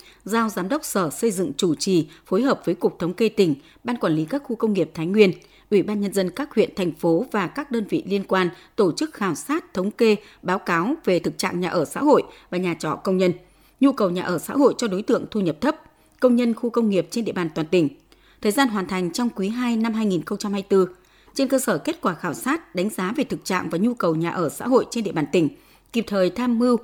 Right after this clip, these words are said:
Ủy ban Nhân dân tỉnh báo cáo đề nghị Bộ Xây dựng, Thủ tướng Chính phủ điều chỉnh chỉ tiêu nhà ở xã hội của tỉnh Thái Nguyên để tổ chức thực hiện có hiệu quả, đáp ứng nhu cầu thực tiễn của địa phương.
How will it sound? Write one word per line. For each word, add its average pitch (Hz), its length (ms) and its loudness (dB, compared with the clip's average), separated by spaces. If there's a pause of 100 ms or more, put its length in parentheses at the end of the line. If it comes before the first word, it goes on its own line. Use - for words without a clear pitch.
(200)
Ủy 185 120 4
ban 214 200 -2
Nhân 208 140 0
dân 214 140 0
tỉnh 175 240 4 (240)
báo 202 140 -2
cáo 185 360 -4
đề 208 160 2
nghị 170 380 0
Bộ 180 240 2
Xây 247 220 -2
dựng, 190 220 2 (240)
Thủ 196 100 -2
tướng 190 200 -4
Chính 226 200 -2
phủ 196 320 2 (160)
điều 196 140 2
chỉnh 175 260 -2
chỉ 170 160 -2
tiêu 233 200 2
nhà 190 140 -2
ở 156 160 0
xã - 200 -4
hội 254 180 4
của 175 120 -4
tỉnh 147 200 -2
Thái 156 120 -6
Nguyên 208 260 6 (260)
để 190 140 4
tổ 165 220 0
chức 302 220 -2
thực - 160 -4
hiện 170 200 0
có 156 80 -4
hiệu 220 200 2
quả, 160 260 0 (320)
đáp 311 140 0
ứng 208 160 2
nhu 262 120 4
cầu 185 200 0
thực 160 240 -4
tiễn 185 200 2 (100)
của 190 120 0
địa 143 120 0
phương. 190 260 4